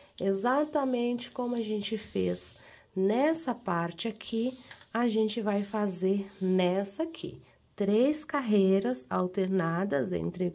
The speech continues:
bloquinhos de três pontos altos e ponto X. Eu vou fazer as minhas três carreiras, como eu já fiz essas aqui com você, não há necessidade da gente fazer juntos, né? Vou trabalhar aqui, quando eu tiver com as minhas três carreiras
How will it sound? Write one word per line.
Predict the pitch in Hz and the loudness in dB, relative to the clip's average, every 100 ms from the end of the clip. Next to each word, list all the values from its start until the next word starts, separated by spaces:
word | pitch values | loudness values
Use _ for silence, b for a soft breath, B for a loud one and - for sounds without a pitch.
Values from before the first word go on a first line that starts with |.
| - | -6
bloquinhos | 180 180 175 - 165 170 | -2 -2 -2 -4 -2 0
de | 180 | -2
três | - 170 165 | -2 -4 -4
pontos | - 175 - 220 | -4 -6 -4 -2
altos | 262 302 320 - B B B - | 0 -2 -6 -20 B B B -4
e | 302 | -4
ponto | 302 262 247 285 | 0 0 0 -2
X. | 330 - 165 - - B B B - | -4 -4 -8 -8 -14 B B B -8
Eu | |
vou | 175 208 | -2 0
fazer | 226 269 208 202 | 2 2 4 6
as | 185 170 | 6 4
minhas | 175 165 165 | 2 2 0
três | - 165 160 - | -2 -2 -2 -4
carreiras, | 170 156 160 185 269 - | -6 0 2 4 4 2
como | - 285 294 | 2 2 4
eu | |
já | 220 208 | 4 2
fiz | - 180 170 | 0 -4 -4
essas | 175 170 165 | -4 -6 -10
aqui | 165 165 175 | -10 -10 -10
com | 185 175 | -6 -6
você, | 160 - 247 247 196 B B B B - | -8 -8 -8 -6 -10 B B B B -8
não | 269 311 | -2 0
há | 220 220 | 0 0
necessidade | 226 240 233 208 202 202 | 0 -2 -4 0 2 2
da | 233 | 0
gente | 226 233 | -2 -4
fazer | - 240 247 349 | -6 -4 -2 0
juntos, | 403 247 - - - | 2 0 -2 -12 -8
né? | 165 151 170 - B B B B | -6 -6 -8 -12 B B B B
Vou | - 165 | -10 -8
trabalhar | 180 170 165 165 | -6 -4 0 0
aqui, | 170 - 320 | -2 -2 -4
quando | 330 254 | 0 0
eu | 240 | 0
tiver | 240 214 208 | -2 -4 -2
com | 214 | -2
as | 202 | -2
minhas | 202 202 | -2 -2
três | - 226 262 294 | -6 -2 -2 -2
carreiras | 247 208 202 180 185 | -6 -4 -2 -2 -4